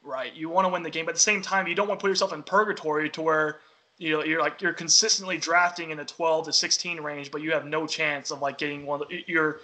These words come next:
you don't have a franchise quarterback. You don't have any, you know, cornerstones on your roster.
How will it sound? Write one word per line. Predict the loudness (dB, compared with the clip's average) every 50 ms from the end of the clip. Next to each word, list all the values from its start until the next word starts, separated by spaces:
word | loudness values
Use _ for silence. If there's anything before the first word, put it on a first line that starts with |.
| -14 -2
you | 4
don't | 6
have | 6 6
a | 6 4
franchise | 2 2 2 0 -2 -2
quarterback. | -4 -2 -2 -2 -2 -2 -6 -8
You | -8 -6
don't | -4 -2 -2
have | 0 0 0 0
any, | -2 -2 -4 -6 -10 -14 -20 -20 _ _
you | -8 -8
know, | -8
cornerstones | -8 -8 -4 2 4 4 6 6 4 2 0 0
on | -2
your | -4 -4
roster. | 0 0 2 2 2 2 0 -2 -4 -6 -10